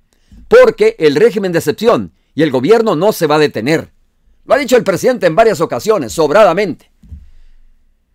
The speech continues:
No se va a detener y va a continuar capturando los pandilleros, como por ejemplo este, recién capturado. Me imagino que a esto se refiere Amnistía Internacional y me imagino que a esto se refiere este periódico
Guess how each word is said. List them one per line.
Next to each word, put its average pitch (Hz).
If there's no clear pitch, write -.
No 226
se 175
va 180
a 208
detener 180
y 202
va 170
a -
continuar 143
capturando 160
los 156
pandilleros, 180
como 147
por 135
ejemplo 151
este, 202
recién 156
capturado. 160
Me 160
imagino 226
que 208
a 190
esto 190
se 156
refiere 175
Amnistía 151
Internacional 151
y 202
me 185
imagino 165
que 156
a -
esto 180
se 156
refiere 190
este 170
periódico 147